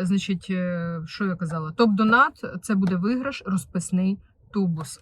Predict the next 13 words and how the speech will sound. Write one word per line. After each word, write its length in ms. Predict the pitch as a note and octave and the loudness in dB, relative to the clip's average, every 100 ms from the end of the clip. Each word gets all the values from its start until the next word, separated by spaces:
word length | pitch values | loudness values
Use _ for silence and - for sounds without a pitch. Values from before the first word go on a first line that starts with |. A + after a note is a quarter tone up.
| - - - - - | -20 -20 -20 -8 2
Дякую 460 | F#3+ C4+ - A3+ | 6 6 6 2
всім, 420 | F#3+ - C4 A3 | 0 0 2 2
хто 180 | F#3 F#3+ | 2 -4
приймає 380 | E3+ F3 E3+ F3 | -4 -2 -2 -2
участь, 500 | B3 C#4 - D4+ - - | -2 -4 -4 -8 -10 -4
дякую 420 | F3+ F3+ - D#3+ | 0 0 0 -8
всім, 360 | - A#3+ B3+ C#4 | -4 -4 -4 -6
хто 180 | - F3+ | -6 -4
долучається 680 | D#3+ D#3 - G#3+ A3 - A#3 | -4 -4 -4 -4 -4 -4 -2
до 120 | F3+ F3 | 0 2
нашої 500 | F3 F3+ - G3 D#3+ | 0 0 -4 -6 -4
з 120 | E3 | -6
вами 460 | E3 E3 D#3+ E3 | -4 -4 -4 -6